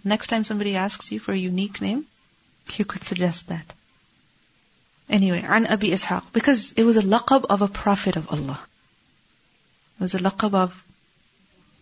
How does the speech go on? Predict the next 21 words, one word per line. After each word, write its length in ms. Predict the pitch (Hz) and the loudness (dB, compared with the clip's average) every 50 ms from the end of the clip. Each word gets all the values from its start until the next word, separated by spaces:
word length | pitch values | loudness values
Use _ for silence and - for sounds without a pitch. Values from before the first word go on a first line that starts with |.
| _ _ _ - | _ _ _ -4
Yaqub 380 | 180 180 180 170 175 - 190 180 | -2 0 0 -2 -2 -2 -2 -2
alayhi 260 | 170 165 156 160 151 | -2 -4 -6 -8 -8
salam. 360 | 151 - - 160 156 170 180 | -10 -10 -10 -8 -8 -8 -6
So 280 | - - 190 180 180 185 - _ _ _ _ _ _ _ _ _ _ _ _ _ _ _ _ _ _ _ _ _ _ _ _ _ _ - | -6 -6 -6 -6 -8 -8 -12 _ _ _ _ _ _ _ _ _ _ _ _ _ _ _ _ _ _ _ _ _ _ _ _ _ _ -8
The 60 | - | 0
Prophet 280 | - 208 208 - 220 | 2 2 2 2 0
sallallahu 320 | - 208 190 180 180 175 175 | 0 0 0 0 0 0 -2
alaihi 140 | 175 - 190 | -2 -2 -2
wasallam 140 | 185 180 | -2 -2
said, 200 | - - 196 185 | 0 0 0 2
"Name 180 | 190 190 190 196 | 2 2 2 2
your 80 | 196 190 | 2 0
children 300 | - 196 190 190 190 185 | 0 -2 -2 -2 -2 -2
after 240 | 185 180 - 196 | -4 -2 -2 0
who? 180 | 196 208 208 185 - - - - _ - _ _ _ _ _ _ _ _ | 2 2 0 0 -4 -10 -20 -20 _ -20 _ _ _ _ _ _ _ _
The 60 | - 180 | -2 2
best 240 | 196 202 196 - | 2 2 2 2
names 240 | 214 208 208 208 196 | 0 2 2 2 2
are 100 | 190 190 | 0 2
which 220 | 196 226 220 - - | 2 2 0 0 -4
ones? 300 | 180 165 170 - - | -4 -6 -6 -10 -14